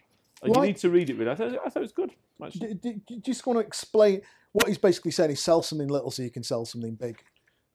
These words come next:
Speaker 1: Yeah, basically, yeah.
Speaker 2: And then the bit, the other bit that I thought was really interesting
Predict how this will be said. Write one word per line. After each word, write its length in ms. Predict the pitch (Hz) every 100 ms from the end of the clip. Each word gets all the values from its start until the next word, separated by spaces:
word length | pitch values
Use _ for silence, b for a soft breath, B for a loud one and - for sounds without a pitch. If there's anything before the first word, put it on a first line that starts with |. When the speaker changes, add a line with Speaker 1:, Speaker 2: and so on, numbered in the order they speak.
| _ _ _ _ _ -
Speaker 1:
Yeah, 180 | 262
basically, 400 | 120 107 - 113
yeah. 80 | 107 - _ b b -
Speaker 2:
And 100 | 180
then 140 | 196 196
the 60 | 165
bit, 340 | - 240 240
the 120 | 196
other 120 | 254
bit 220 | 233 214 170
that 120 | 175
I 120 | 175
thought 240 | - 170
was 140 | 151 135
really 400 | 151 160 160 151
interesting 540 | 156 147 - 120 110